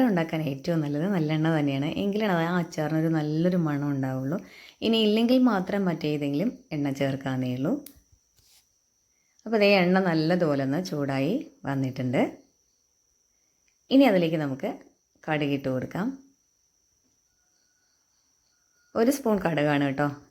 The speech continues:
ചേർക്കുന്നത്. അപ്പോൾ ദേ കടുകെല്ലാം നല്ലതുപോലെ ഒന്ന് പൊട്ടി വന്നിട്ടുണ്ട്. ഇനി അതിലേക്ക് നമുക്കൊരു ആറ് വറ്റൽമുളക് ചേർത്ത് കൊടുക്കാം.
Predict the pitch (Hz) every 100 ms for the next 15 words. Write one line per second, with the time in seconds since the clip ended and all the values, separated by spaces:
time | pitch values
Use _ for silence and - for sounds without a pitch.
0 | - 147 143 143 139 175 285 - _ _
1 | _ _ _ _ _ _ _ _ - 190
2 | 185 180 156 151 147 160 160 147 151 170
3 | 151 139 135 180 294 - _ _ - 190
4 | 185 180 165 143 139 135 143 151 220 -
5 | - _ _ - 214 185 160 151 147 143
6 | 135 135 185 285 - - 160 160 156 214
7 | - 151 - 143 135 131 135 135 123 -
8 | 123 123 165